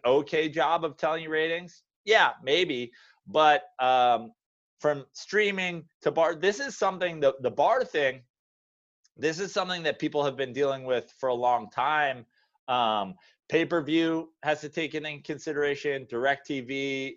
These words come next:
uh, Sunday Ticket takes it into cons-, consideration, where they, they will charge a different price for sports bars who are showing fights, who are showing, you know, all the football games, whatever. So it's definitely something that is factored in.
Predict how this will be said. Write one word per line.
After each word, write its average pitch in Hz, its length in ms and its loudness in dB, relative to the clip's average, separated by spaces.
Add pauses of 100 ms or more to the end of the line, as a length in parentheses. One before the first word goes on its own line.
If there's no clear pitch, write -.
uh, 107 220 2
Sunday 120 340 -2
Ticket 143 380 -6
takes 131 260 -6
it 131 80 -12
into 123 180 -16
cons-, 120 480 -12
consideration, 120 840 -6 (260)
where 123 260 4
they, 123 360 2 (120)
they 127 160 0
will 120 160 0
charge 123 420 2
a 117 40 -4
different 113 380 -6
price 127 560 -2 (280)
for 131 140 -2
sports 143 500 0
bars 143 320 4
who 120 100 -4
are 104 100 -2
showing 101 260 -4
fights, - 720 -2 (380)
who 120 80 -4
are 110 140 0
showing, 104 600 0 (280)
you 107 80 -8
know, 107 180 -2
all 127 200 8
the 120 100 -2
football 131 500 2
games, 120 480 -8
whatever. 117 520 0 (220)
So 151 480 6
it's 151 220 -4
definitely 185 300 -2
something 165 340 -2
that 123 220 0
is 113 180 -6
factored 127 500 -2
in. 143 280 -6